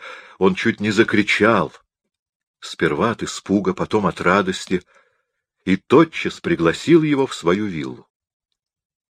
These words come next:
Там у него в саду находился отдельный поместительный павильон. Он предложил своему другу поселиться в этом павильоне.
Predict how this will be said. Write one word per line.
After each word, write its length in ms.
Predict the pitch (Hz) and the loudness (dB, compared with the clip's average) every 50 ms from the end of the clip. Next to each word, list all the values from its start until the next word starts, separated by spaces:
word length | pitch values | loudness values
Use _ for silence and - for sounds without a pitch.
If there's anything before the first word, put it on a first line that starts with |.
| _ _ - | _ _ 0
Там 180 | 113 113 104 101 | 0 2 2 2
у 40 | |
него 260 | 98 101 98 95 101 95 | 0 0 2 0 0 0
в 60 | - | 0
саду 320 | - - 98 92 101 98 | 0 0 2 2 2 0
находился 600 | 92 92 - 101 92 85 95 95 87 - - 95 | 0 0 0 0 0 0 0 -2 -2 0 2 2
отдельный 480 | 87 85 80 73 92 98 92 90 90 90 | 2 2 0 0 0 0 2 2 0 -2
поместительный 800 | - - 90 85 90 - - - 98 95 - 95 87 87 90 | -2 -2 -2 -2 -4 -6 -6 -4 -4 -4 -2 -2 -2 -2 -2
павильон. 580 | 90 - 92 85 87 85 87 87 85 78 67 62 - _ _ _ _ _ _ _ _ _ _ _ _ _ _ _ - | -2 -2 -2 -2 -2 -2 0 0 0 0 -2 -6 -12 _ _ _ _ _ _ _ _ _ _ _ _ _ _ _ -2
Он 160 | - 113 110 | -2 -2 0
предложил 500 | 98 117 110 101 117 117 110 104 123 117 | 0 -2 0 2 4 4 4 4 2 0
своему 380 | 104 - - 104 98 98 98 101 | 0 0 2 2 2 4 2 0
другу 340 | 92 - 120 135 123 95 90 | 0 0 0 0 0 -2 -2
поселиться 600 | - 92 - - - 92 98 107 104 - - 104 | -4 -4 -4 -2 -2 -2 -2 -2 -4 -4 0 0
в 60 | 98 | 2
этом 240 | 101 92 - 101 95 | 2 0 -2 -6 -6
павильоне. 600 | - 101 95 98 98 92 82 76 69 64 - - | -4 -4 -2 -2 -2 -4 -4 -6 -8 -8 -10 -16